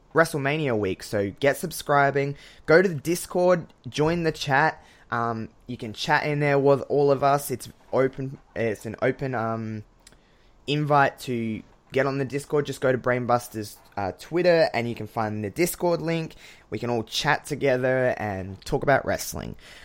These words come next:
Um, so this is gonna be really, really, really fun.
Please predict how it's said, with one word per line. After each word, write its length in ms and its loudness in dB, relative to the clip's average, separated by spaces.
Um, 360 0
so 260 0
this 220 0
is 100 -4
gonna 220 0
be 100 0
really, 600 -2
really, 680 0
really 680 0
fun. 680 0